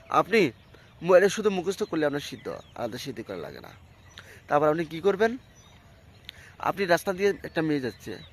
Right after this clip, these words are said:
বা আপনার সামনে তো একটা মেয়ে আছে, আপনার সামনে একটা বসে, মেয়ে বসে আছে, বা আপনি তাকে দেখছেন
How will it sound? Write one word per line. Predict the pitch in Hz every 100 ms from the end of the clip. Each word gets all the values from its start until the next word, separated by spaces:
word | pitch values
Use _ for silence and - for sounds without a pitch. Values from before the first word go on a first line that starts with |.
| - - - -
বা | 131 135 113 -
আপনার | - 190 -
সামনে | 175
তো | 165
একটা | 160 165
মেয়ে | 127 101
আছে, | 101 - - - - -
আপনার | - 165
সামনে | 170 165 160
একটা | 156 151
বসে, | 131 - 147 139 - -
মেয়ে | 156 160
বসে | 131 117 -
আছে, | 73 - - - - - -
বা | 160 113
আপনি | 208 226
তাকে | 180 165
দেখছেন | 131 117 - 110